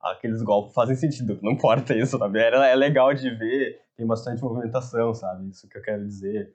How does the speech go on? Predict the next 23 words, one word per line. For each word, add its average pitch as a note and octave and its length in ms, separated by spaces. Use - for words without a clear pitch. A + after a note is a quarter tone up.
Não G#2 120
é G#2 40
só G#2+ 160
também G#2+ 260
aquelas G#2+ 220
cenas A2+ 320
fechadas, G#2 800
de F#2+ 160
close, G#2 680
que, G#2 160
pra G#2 220
dar G2+ 300
a G2 80
impressão A2 420
de G#2 80
movimento, G#2 720
mas G2+ 180
não G#2 120
tem G2+ 100
movimento G2 400
nenhum, F#2 240
tá F2+ 140
ligado? F2 260